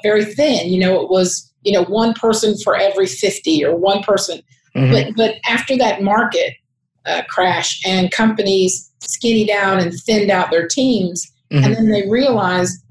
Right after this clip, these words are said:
Speaker 1: you know, we have six hundred people and we have three I T support people and it's working.
Speaker 2: Mm.
Speaker 1: That's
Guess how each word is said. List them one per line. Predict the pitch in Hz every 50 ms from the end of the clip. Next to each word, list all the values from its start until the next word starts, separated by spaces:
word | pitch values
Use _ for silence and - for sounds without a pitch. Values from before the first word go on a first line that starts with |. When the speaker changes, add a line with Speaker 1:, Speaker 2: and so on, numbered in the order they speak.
| - - -
Speaker 1:
you | 220
know, | 214 208
we | 196 214 220
have | 214 214 220
six | - - 226 214 -
hundred | 202 196 185 170 -
people | - 247 247 233 - 190 190 170
and | - 202 185 185
we | 196 190
have | 202 190 185 185 - -
three | 220 214 214 202
I | 185 185
T | 185 - - -
support | - - - - 269 269 247 254 -
people | 202 185 185 - 190 180 - - - _ _ _ _ -
and | - 208 196
it's | 190 - - - -
working. | 214 220 240 247 247 240 - 170 143 135 135 - - _ _ _ _ _ _ _ _ -
Speaker 2:
Mm. | 143 147 147 139 135 131 127 -
Speaker 1:
That's | 220 247 247 -